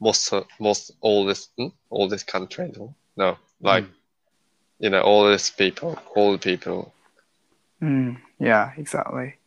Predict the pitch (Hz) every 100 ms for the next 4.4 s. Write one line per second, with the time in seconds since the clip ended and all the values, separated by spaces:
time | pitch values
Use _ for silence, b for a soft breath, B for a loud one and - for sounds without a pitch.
0 | - - 170 151 156 143 139 139 131 127
1 | 123 123 117 113 101 156 139 120 98 95
2 | 104 107 - - - _ _ _ _ _
3 | _ _ _ _ _ _ 127 156 175 180
4 | 160 131 156